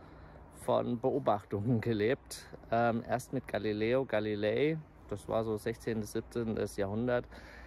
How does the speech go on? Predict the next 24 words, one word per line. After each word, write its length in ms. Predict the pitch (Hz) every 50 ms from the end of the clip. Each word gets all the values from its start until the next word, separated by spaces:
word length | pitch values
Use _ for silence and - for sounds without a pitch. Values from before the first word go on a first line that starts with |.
| - - - - - - -
hat 220 | 127 123 - -
man 400 | 123 117 117 117 117 117 117 - -
erst 400 | - 110 107 113 120 - - -
angefangen, 600 | - 113 113 120 117 120 - - 117 110 107 104
Experimente 840 | - - 104 - - - - 113 107 101 101 104 107 120 120 123 120 113
praktisch 420 | - 107 107 - - 113 - -
gezielt 500 | - 101 - - - 120 120 123 - -
als, 320 | - - - - - - -
äh, 280 | - 110 104 107 104
Frage 540 | 101 - - - 101 104 110 110 110 123 -
an 100 | - 110
die 100 | 110 110
Natur 460 | 104 104 104 - - - 139 127 -
einzusetzen. 840 | 98 101 98 98 - - 101 - - - - - - - - - 92 87 - - - - - - - - - - - - - - - - - - -
Und 140 | 117 104 -
daher 400 | 98 98 107 113 123 120 - -
ist 180 | - - -
es 120 | 117 - -
auch, 380 | - - 113 117 - - - - -
ähm, 640 | 113 110 110 107 110 107 107 104 107 110 107 110 104 104 - -
zu 140 | - - 110
verstehen, 840 | - 117 107 101 - - 104 107 113 123 131 139 147 156 147 135 131 -
warum 800 | - - - 101 101 95 101 110 113 117 123 123 127 131 110
die, 520 | - 104 104 107 110 113 117 117 117 120